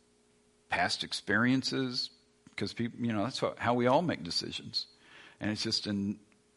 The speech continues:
it's just, here's this weird God thing, and that's the one we're gonna go, "Nah, not so much." Yeah, a dream thing. I, I'm not really open to that.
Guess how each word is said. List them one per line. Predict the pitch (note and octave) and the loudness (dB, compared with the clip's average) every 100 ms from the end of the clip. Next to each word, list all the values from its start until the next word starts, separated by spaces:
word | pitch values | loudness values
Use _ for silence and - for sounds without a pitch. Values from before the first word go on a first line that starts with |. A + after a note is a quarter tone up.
| _ _ _ _ _ | _ _ _ _ _
it's | G#2+ G2+ - | -4 -4 -6
just, | - G#2+ G#2 - | -6 -4 -4 -4
here's | G2 A#2 B2 G#2+ | -2 -2 -2 -2
this | G#2+ G2+ - - _ | -2 0 -4 -8 _
weird | G#2 G2 G#2 D3 D#3 D3 C3 F#2+ | -10 -2 4 6 6 6 4 -2
God | F#2 B2+ D3+ B2 | 0 4 4 4
thing, | F#2+ G2 G2 A2 - - - - - - | -2 0 -2 -4 -12 -16 -16 -16 -12 0
and | G#2+ | 2
that's | C#3+ - | 4 4
the | B2+ | 4
one | A#2 A2 | 2 2
we're | G#2+ | 0
gonna | A2 G2+ | 0 0
go, | F#2+ | -2
"Nah, | D3+ F#3 F3 | 0 -2 -2
not | F#3+ F3+ D#3 - | -4 -2 -2 -2
so | A#2 | -2
much." | F2+ - - - _ - - _ _ _ _ | -2 -6 -10 -12 _ -20 -20 _ _ _ _
Yeah, | - C#3+ C#3 G2+ | -4 0 0 0
a | C3+ | -2
dream | A#2 A2 B2 A#2+ | -4 2 6 6
thing. | A2 D#2+ D#2+ | 4 -4 0
I, | C3 D3+ - _ | 0 -2 -10 _
I'm | D#3 D#3 | -2 2
not | D3+ B2+ | 2 4
really | B2+ A2+ | 2 2
open | G#2+ - G2 | 0 -2 -4
to | F#2+ | -4
that. | F2+ - | -6 -8